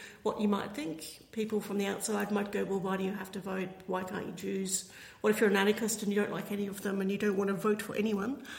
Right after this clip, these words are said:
Um, whereas I think most people in Australia see voting as a bit of a privilege. We are taught quite a lot at school about the voting system, about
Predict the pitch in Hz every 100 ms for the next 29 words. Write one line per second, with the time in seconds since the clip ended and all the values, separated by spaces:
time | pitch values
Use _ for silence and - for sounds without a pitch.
0 | - - - 254 277 269 - - - 320
1 | 359 349 349 381 370 - - - 269 311
2 | 330 330 311 302 262 214 233 262 240 240
3 | 233 254 233 226 233 220 220 247 226 220
4 | 277 269 381 381 - - - - - -
5 | 254 254 262 262 254 - 262 240 - 254
6 | 226 220 220 220 - 226 - 285 320 349
7 | - 202 214 208 - 214 220 214 208 175
8 | - 302 285 285 - - - 220 - 208
9 | 208 -